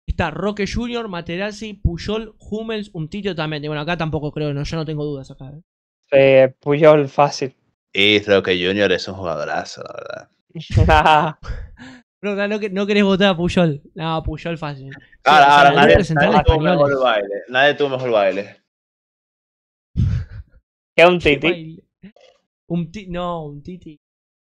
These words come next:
Speaker 1: Un Titi, yo me acuerdo que en el Mundial literalmente había un relator que decía "Un Titi, un Titi", y la gente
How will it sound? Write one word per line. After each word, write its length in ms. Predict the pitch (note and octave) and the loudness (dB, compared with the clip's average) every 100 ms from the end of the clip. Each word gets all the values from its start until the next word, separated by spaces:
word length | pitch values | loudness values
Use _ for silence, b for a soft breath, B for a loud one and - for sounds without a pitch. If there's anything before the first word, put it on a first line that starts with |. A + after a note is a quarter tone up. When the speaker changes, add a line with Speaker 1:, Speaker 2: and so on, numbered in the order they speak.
| _ F#3 | _ -12
Speaker 1:
Un 80 | E3+ | -12
Titi, 280 | A3+ - | -12 -12
yo 140 | G3+ G3+ | -8 -8
me 80 | F3+ | -8
acuerdo 400 | F3+ G3 G3+ E3 | -8 -8 -8 -8
que 720 | D#3+ D3+ D3+ D3 D3 D3 - _ _ _ _ _ _ | -8 -8 -8 -10 -14 -16 -20 _ _ _ _ _ _
en 80 | D#3+ | -10
el 140 | D#3 D#3+ | -8 -6
Mundial 460 | D#3+ D#3+ D#3 F#3+ | -6 -8 -6 -6
literalmente 440 | F#3 E3 E3+ F#3 E3+ | -6 -8 -10 -10 -10
había 160 | E3+ | -10
un 80 | F3 | -10
relator 560 | D#3 D3+ D3+ E3 F#3 F#3 | -12 -12 -12 -10 -10 -12
que 560 | E3+ D#3 D3 C#3 C#3 | -12 -12 -12 -16 -16
decía 340 | E3 D#3 F#3+ F#3 | -12 -10 -8 -6
"Un 220 | D#3+ D#3 | -6 -6
Titi, 280 | - G3+ G3+ | -4 -4 -4
un 160 | E3+ D#3 | -4 -4
Titi", 420 | G3 G3+ A3 A3+ b b b _ _ _ | -6 -6 -8 -10 b b b _ _ _
y 360 | E3 D#3+ D3+ D3+ | -12 -8 -8 -6
la 180 | D#3 D#3 | -6 -6
gente 300 | G3+ G#3 | -6 -4